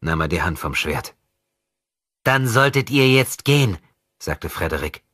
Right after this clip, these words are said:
Die Verstärkung, nach der geschickt wurde, muss bald hier sein. Und es sind keine muselmanischen Krieger mehr hier, um für euch zu kämpfen.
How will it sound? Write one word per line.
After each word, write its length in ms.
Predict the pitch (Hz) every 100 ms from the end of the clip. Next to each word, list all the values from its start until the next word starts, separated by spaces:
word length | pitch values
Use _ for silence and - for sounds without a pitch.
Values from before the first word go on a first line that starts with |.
| _ -
Die 140 | 131
Verstärkung, 680 | 131 147 131 - 156 165 123
nach 140 | 110 101
der 180 | 120
geschickt 400 | 117 117 139 127
wurde, 320 | 117 123 123 - - - _
muss 220 | 123 131
bald 240 | - 131 -
hier 220 | 156 143
sein. 360 | 110 101 92 - _ _ _ -
Und 140 | 113
es 100 | 117
sind 160 | 139 123
keine 320 | - 170 151
muselmanischen 760 | 107 107 110 110 123 113 - 107
Krieger 340 | - 143 117
mehr 180 | 104 110
hier, 360 | 104 135 120 95 - - -
um 180 | 117
für 320 | 104 - 156 -
euch 200 | 107 -
zu 160 | 117
kämpfen. 480 | - 123 104 101 87